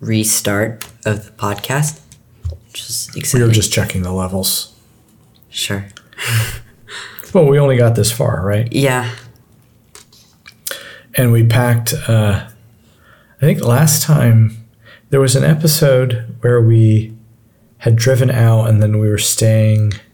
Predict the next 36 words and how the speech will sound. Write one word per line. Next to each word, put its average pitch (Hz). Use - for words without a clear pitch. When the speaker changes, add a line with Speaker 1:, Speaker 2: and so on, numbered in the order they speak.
Speaker 1:
In 107
an 104
R 104
V. 101
Speaker 2:
in 110
an 104
R 104
V, 101
an 98
Airbnb 117
<laughs> -
R 110
V, 104
and 110
we 110
just -
recorded 110
on 101
our 98
phones. 98
And 110
this 117
time 104
I 98
actually 98
brought 92
a -
couple -
of 95
mics. -
Speaker 1:
Yeah. -
Speaker 2:
Um, 95
Speaker 1:
So -
Speaker 2:
at, -
at 110
least -